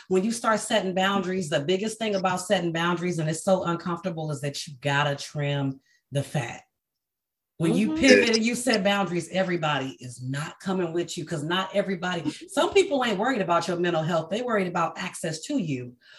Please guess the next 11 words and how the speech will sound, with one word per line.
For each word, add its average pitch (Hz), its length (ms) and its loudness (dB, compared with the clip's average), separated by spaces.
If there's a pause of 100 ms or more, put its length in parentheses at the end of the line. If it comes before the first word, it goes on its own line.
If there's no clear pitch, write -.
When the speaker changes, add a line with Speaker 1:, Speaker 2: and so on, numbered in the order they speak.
(140)
Speaker 1:
which - 340 4
that 220 300 2
Speaker 3:
Yeah. 151 220 12
Speaker 1:
kills 185 120 4
you. 139 400 -2 (1800)
Speaker 3:
Yeah. 92 340 -2
Speaker 2:
Either 175 160 -4
that, 180 180 4
Speaker 3:
I, - 100 8
Speaker 2:
either 175 140 4
that 170 180 -8